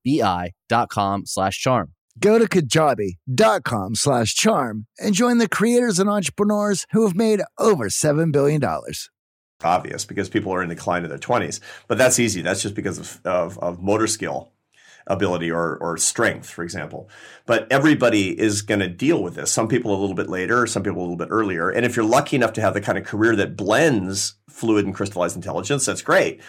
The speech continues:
Speaker 3: So if you're a professor, you'd be really involved in your research early on and then really involved in your teaching later, and you can have a really good career. But you can't hold on to the wrong part is the bottom line.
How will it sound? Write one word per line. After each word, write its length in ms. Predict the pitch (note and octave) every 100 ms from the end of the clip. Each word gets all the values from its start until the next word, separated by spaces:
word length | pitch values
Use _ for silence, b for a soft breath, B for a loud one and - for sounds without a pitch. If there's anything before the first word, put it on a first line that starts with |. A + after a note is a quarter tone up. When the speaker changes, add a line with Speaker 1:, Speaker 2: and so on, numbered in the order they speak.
| B -
Speaker 3:
So 80 |
if 60 | G#2+
you're 120 | A#2
a 40 | -
professor, 520 | G#2 D#3 - G#2 G2+
you'd 200 | A2 G2+
be 240 | G#2+ F#2
really 320 | G2 A#2+ C#3+ A#2
involved 340 | G#2 G#2 G2+
in 80 | F#2
your 120 | F2+
research 440 | G2+ A2 G#2 G2
early 220 | G2 E2+ E2
on 240 | D#2+ F2+
and 100 | G2
then 140 | F#2+
really 180 | G2+ G#2
involved 260 | F2+ F2+ F2+
in 40 |
your 80 | E2+
teaching 380 | - B2+ F2+ E2+
later, 260 | C3+ A#2+
and 80 | F2
you 60 | F2
can 100 | F2+
have 80 | F2+
a 40 |
really 180 | F2+ F2
good 160 | E2+
career. 300 | G#2+ B2 G2+ B B -
But 160 | -
you 60 | B2
can't 240 | D#3+ C3+
hold 380 | - C#3 B2+ B2
on 280 | B2 A#2+ A2+
to 100 | G#2
the 100 | F#2+
wrong 300 | G2+ F#2 F#2
part 380 | - B2 E2 -
is 100 | G2
the 80 | F#2
bottom 240 | E2 E2
line. 180 | D#2